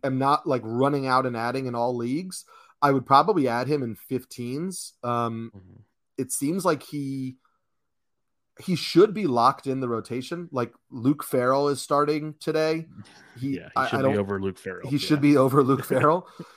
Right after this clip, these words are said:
Speaker 1: So
Speaker 2: True.
Speaker 1: he should be, he should be in the rotation. Um, so I would add in fifteens, and I would keep him, you know, keep my eye on him in twelves, um, as a, as a spot start. I don't think you're gonna, he's gonna win you a league,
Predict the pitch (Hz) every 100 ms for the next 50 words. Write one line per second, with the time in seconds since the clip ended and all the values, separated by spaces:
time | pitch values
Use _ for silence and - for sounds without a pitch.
0 | - 156 143 131 151 - 165 175 185 -
1 | 139 147 - 160 160 165 156 143 123 -
2 | 110 107 139 156 - _ _ _ - 127
3 | 127 131 131 135 190 147 127 131 139 131
4 | 135 131 - 131 170 143 123 120 120 -
5 | 135 131 131 127 123 120 123 - - 135
6 | 95 - 147 139 123 - 113 117 123 120
7 | 113 120 117 107 - 123 135 170 165 -
8 | _ _ _ - 127 123 123 - 151 151
9 | 147 - _ 151 160 147 - 135 - -
10 | 113 - 143 156 - 147 131 131 127 120
11 | 117 110 - _ - 135 117 139 127 131
12 | 135 131 110 113 131 185 180